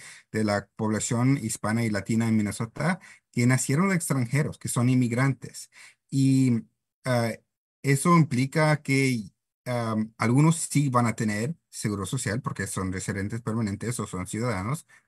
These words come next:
pero algunos no lo van a tener. Eso incluye, ah, visas H V de estudiantes y muchos más otros tipos de visas. Y también incluye la población indocumentada,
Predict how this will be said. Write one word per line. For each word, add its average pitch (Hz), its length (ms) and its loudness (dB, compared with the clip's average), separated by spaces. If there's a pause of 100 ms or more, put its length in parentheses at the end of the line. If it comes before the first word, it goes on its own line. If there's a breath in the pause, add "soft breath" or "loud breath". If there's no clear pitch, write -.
(120)
pero 117 140 4
algunos 226 360 6 (120)
no 127 160 2
lo 135 100 2
van 117 160 0
a 95 80 -6
tener. - 260 -14 (300 soft breath)
Eso 120 220 0
incluye, 143 720 2
ah, 107 400 -4
visas 117 480 -4
H 123 520 -4
V 110 400 -4 (500)
de 101 100 -8
estudiantes 127 760 -4
y 113 140 -6
muchos 120 320 -2
más 104 240 -6
otros 101 300 -10
tipos 104 240 -10
de 98 100 -8
visas. 92 540 -12 (680 soft breath)
Y 120 60 -4
también 151 580 2
incluye 127 380 -2
la 135 240 0
población 120 800 -2
indocumentada, 104 800 -6